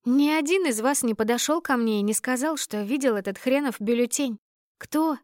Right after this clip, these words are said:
Есть хоть кто-то? Нет, никого. Все молчали. Сжимаю челюсти и тихо выдыхаю. Я нормально общалась со всеми, никому ничего не делала плохого.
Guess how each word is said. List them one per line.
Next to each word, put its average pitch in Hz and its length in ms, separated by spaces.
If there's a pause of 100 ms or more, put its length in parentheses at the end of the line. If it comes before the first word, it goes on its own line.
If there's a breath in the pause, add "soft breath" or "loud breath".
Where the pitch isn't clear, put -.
(380)
Есть 240 440
хоть 240 180
кто-то? 311 420 (600)
Нет, 233 500 (220)
никого. 240 580 (420)
Все 311 280
молчали. 233 580 (560)
Сжимаю 214 480
челюсти 220 560
и 190 80
тихо 214 320
выдыхаю. 208 600 (800)
Я 247 200
нормально 262 560
общалась 233 420
со - 140
всеми, 202 460 (160)
никому 240 360
ничего 240 360
не 226 120
делала 233 420
плохого. 214 540